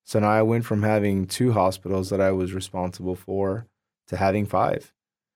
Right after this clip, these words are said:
um, and having a much larger team. And it was, again, an opportunity to really learn a new set of people,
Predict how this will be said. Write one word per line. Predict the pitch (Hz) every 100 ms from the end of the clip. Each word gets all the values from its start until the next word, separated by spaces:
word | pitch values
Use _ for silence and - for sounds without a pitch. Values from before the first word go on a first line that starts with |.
| _ _ _ _
um, | 98 90 -
and | -
having | 104 101 101 120
a | 113
much | 104 110 -
larger | 107 110 104 101
team. | - 117 127 87 92 - _ _
And | 107 104 98 131 - _ _ _ _ _ _ _ _ _ _ _ _ _ -
it | 117
was, | 123 117 123 123 120 117 - _ _ _ _ _ _
again, | 113 127 131 95 95 - _ -
an | 113
opportunity | 107 107 101 98 - 147 151 117 104
to | - 98
really | 92 104 113 117 110
learn | 95 98 107 107 98 -
a | 98
new | 98 98 101 110
set | 113 - 98
of | 98 -
people, | 92 - - 98